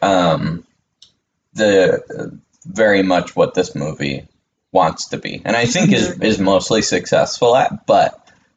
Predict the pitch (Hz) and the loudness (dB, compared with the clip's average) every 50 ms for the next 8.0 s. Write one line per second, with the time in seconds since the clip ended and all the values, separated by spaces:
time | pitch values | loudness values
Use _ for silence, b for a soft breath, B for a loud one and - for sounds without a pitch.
0 | _ _ - - 87 76 - - - - - - - - - - - 117 117 113 | _ _ 0 0 0 0 0 -4 -14 -20 -20 -20 -20 -20 -20 -14 -10 -8 -6 -4
1 | 110 - 120 110 107 104 98 - 98 98 95 90 87 - - 104 98 90 90 90 | 0 0 2 2 2 2 0 2 4 4 4 4 2 -2 -2 0 0 0 -2 -2
2 | - - 101 98 95 90 90 - - 95 87 80 - - - 78 80 78 80 82 | -2 -2 0 0 2 0 0 -2 -2 -4 -6 -6 -4 -4 -2 -2 0 -2 -2 -6
3 | 85 - - 95 95 98 98 98 - 101 104 - - 92 90 85 85 76 69 73 | -8 -6 -2 0 0 0 0 0 -2 -2 -4 -2 -2 -2 -2 -2 -2 -2 -2 -2
4 | 76 71 - 190 180 170 - _ _ _ _ _ _ _ _ - 196 185 - 156 | -2 -4 -6 -12 -16 -18 -20 _ _ _ _ _ _ _ _ -4 -4 -2 -2 -2
5 | 160 - - - - 139 - - - - - - - - - - _ _ - - | -6 -6 -8 -8 -8 -6 -8 -8 -10 -12 -12 -12 -12 -12 -12 -16 _ _ -10 -8
6 | - - - 67 - - - - - - - 143 - - - - - - - _ | -6 -2 0 0 0 -2 -4 -4 -2 0 0 -2 -2 -2 -6 -8 -8 -8 -12 _
7 | _ _ - 196 196 180 165 135 - - 196 - _ _ _ - - 214 233 254 | _ _ -12 -8 -4 -4 -4 -4 -4 -8 -12 -16 _ _ _ -8 -4 0 0 0